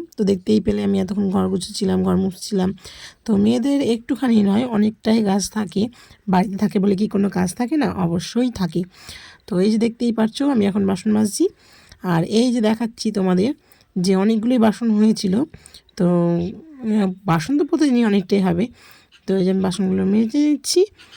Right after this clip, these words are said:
আর এই যে তোমাদের দেখালাম কি বলো তো, পোড়া কড়াই, কড়াইটা প্রচণ্ডই পুড়ে গেছিলো।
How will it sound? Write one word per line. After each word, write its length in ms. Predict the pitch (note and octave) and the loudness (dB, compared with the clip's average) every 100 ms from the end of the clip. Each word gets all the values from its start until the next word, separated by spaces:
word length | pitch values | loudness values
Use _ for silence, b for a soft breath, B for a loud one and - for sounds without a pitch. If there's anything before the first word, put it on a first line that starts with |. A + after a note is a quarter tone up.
| B - | B 0
আর 160 | E3+ | 2
এই 80 | F#3 | 4
যে 80 | G#3+ | 2
তোমাদের 220 | G#3+ G#3 | 0 0
দেখালাম 400 | G3+ - A3 A3+ | 0 0 2 2
কি 120 | G3+ | 0
বলো 160 | A3+ A3+ | 0 0
তো, 160 | B3 F#4+ _ - | 0 -4 _ -2
পোড়া 240 | F#3 F3+ | 2 2
কড়াই, 380 | F3 E3 E3+ E3+ - | 0 -2 -2 -4 -4
কড়াইটা 320 | F#3+ F#3 A3+ | -2 -2 -2
প্রচণ্ডই 420 | G3+ F#3 G3+ C#4 | -4 0 2 2
পুড়ে 240 | G#3 F3 | 2 0
গেছিলো। 360 | F3 D#3+ F3+ F3 | 0 -4 -4 -6